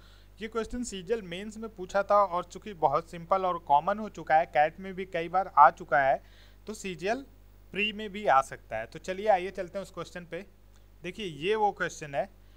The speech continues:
अगर यहाँ पे डिवाइड का निशान हो तो कैसे करेंगे?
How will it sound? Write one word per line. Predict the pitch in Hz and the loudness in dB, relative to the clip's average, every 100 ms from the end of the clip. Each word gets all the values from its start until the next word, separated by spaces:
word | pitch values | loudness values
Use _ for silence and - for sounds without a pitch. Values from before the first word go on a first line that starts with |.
| - - - | -20 -10 -4
अगर | 156 214 | -2 -4
यहाँ | 220 190 220 233 | -6 -6 -6 -6
पे | |
डिवाइड | 180 156 156 180 | -8 4 6 6
का | 196 214 | 4 -8
निशान | 196 190 190 | -6 -8 -6
हो | 214 | -8
तो | 220 | -10
कैसे | - 160 - | -8 -8 -6
करेंगे? | 151 120 117 117 | -10 -10 -12 -16